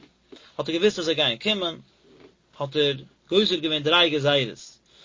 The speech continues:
שטייט אין מדרש, אז ער האט געהייסן, אז קנעכט טאר נישט קומען, ער האט נישט געוואלט, אז די שבטים זאלן שיקן זייערע קנעכט.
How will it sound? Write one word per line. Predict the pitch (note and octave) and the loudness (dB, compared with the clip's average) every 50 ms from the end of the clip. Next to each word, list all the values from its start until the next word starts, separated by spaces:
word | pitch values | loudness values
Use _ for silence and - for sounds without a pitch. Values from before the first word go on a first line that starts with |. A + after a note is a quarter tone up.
| - - - - - | -20 -20 -20 -20 -10
שטייט | - C#3 C3+ C3 | -6 -6 -6 -4
אין | C#3 C#3+ | -4 -2
מדרש, | D#3+ F#3 F#3+ E3+ F3 D#3 C#3+ | 2 2 2 2 0 -2 -2
אז | D3+ D3 | -4 -4
ער | C#3+ | -4
האט | C#3 C3 | -4 -4
געהייסן, | C#3 C3+ D#3 F3 F3+ - - - C#3+ C3 C3+ - _ _ _ - - - - - _ _ - | -2 0 0 0 0 -2 -6 -10 -10 -14 -14 -18 _ _ _ -20 -20 -20 -20 -20 _ _ -4
אז | - C3+ C#3 C3+ C3 B2 - - - - | -2 -2 0 0 -2 -4 -8 -14 -20 -16
קנעכט | - - D#3 D#3+ F#3+ F3+ - - - | -12 -8 -4 0 0 0 -2 -2 -6
טאר | - E3+ E3+ | -4 -2 -2
נישט | D#3 D#3 C#3+ C3+ - - | -4 -4 -6 -8 -8 -6
קומען, | C#3+ C3+ C3+ D#3 - - - _ _ _ - | -4 -4 -4 -6 -8 -10 -14 _ _ _ -8
ער | - | -8
האט | C3+ C3+ | -8 -8
נישט | C#3 B2 | -8 -8
געוואלט, | C3+ C#3 D#3+ F3 D#3+ C#3 D3+ | -4 -2 0 -2 0 0 0
אז | C#3 C3+ B2 A#2+ | -2 -2 -2 -6
די | A#2+ C3 B2+ B2 A#2+ - - - - _ _ _ _ _ _ _ _ _ _ _ _ | -6 -4 -2 -2 -4 -4 -8 -14 -20 _ _ _ _ _ _ _ _ _ _ _ _
שבטים | - - - D3 F3+ F3+ C#3 E3 D3+ | -14 -10 -6 -6 -6 -6 -6 -6 -6
זאלן | C#3 C#3+ C#3 | -4 -4 -4
שיקן | C3+ - E3+ E3+ - D3 | -2 -4 -6 -6 -6 -4
זייערע | C3+ C#3 B2+ A2+ | -2 0 0 -2
קנעכט. | A2 - C3 C3 C#3+ C#3+ - - | -4 -4 -4 -4 -4 -4 -6 -12